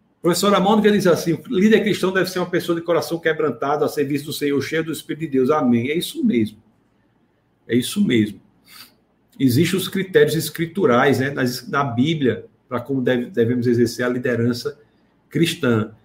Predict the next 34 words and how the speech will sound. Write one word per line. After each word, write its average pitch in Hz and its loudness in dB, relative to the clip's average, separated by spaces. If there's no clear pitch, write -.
Jocélio, 202 6
olá, 202 4
querido 190 4
Jocélio, 185 2
estava 170 0
sem 180 0
internet. 139 0
Rapaz, 139 0
eu 147 4
fiquei 156 4
aqui 123 0
três 160 4
dias 147 2
sem 147 0
internet 135 -2
aqui. 120 -2
O - -10
pior 156 4
é 151 -4
que 156 2
eu 156 2
tinha 160 0
que - -10
fazer 147 0
um 139 -4
trabalho, 135 4
no, 127 0
na, 120 -2
no 127 -2
meu 127 4
trabalho, 127 2
eu 135 2
tinha 135 -2
que 127 0